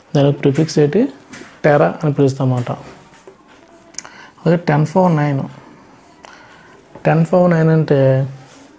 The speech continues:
వన్ పక్కన ఎన్ని సున్నాలు పెడతామంటే తొమ్మిది సున్నాలు పెడతామన్నమాట. దీన్ని గిగా అని పిలుస్తామన్నమాట. గిగా,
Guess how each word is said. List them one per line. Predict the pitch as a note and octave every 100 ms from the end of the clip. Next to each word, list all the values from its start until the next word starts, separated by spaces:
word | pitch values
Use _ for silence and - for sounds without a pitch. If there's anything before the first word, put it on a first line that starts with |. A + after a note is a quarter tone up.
| - - - - - - - D3+
వన్ | C#3 D3+
పక్కన | D#3+ D#3+ D3+ C3+ C3 D#3 - - - - - - - F#4+ - - - - - - - - -
ఎన్ని | D3+ D3+
సున్నాలు | D#3 D#3
పెడతామంటే | D3 D3 D#3
తొమ్మిది | D#3 D3 D3+
సున్నాలు | C#3+ C#3+
పెడతామన్నమాట. | C#3 C#3 C#3 C#3 C3 C3 C3+ C3+ - - - - - _ _ _ _ _ - - _ _ - _ - _ - - - - - - - - - - - -
దీన్ని | D3+ E3+ E3+ D3 D3 D3+ D3+ - - D#3 D3
గిగా | C#3+ F3+
అని | F3
పిలుస్తామన్నమాట. | D#3 C3+ - C#3 C3 C3+ - D3
గిగా, | C#3+ C#3+ C#3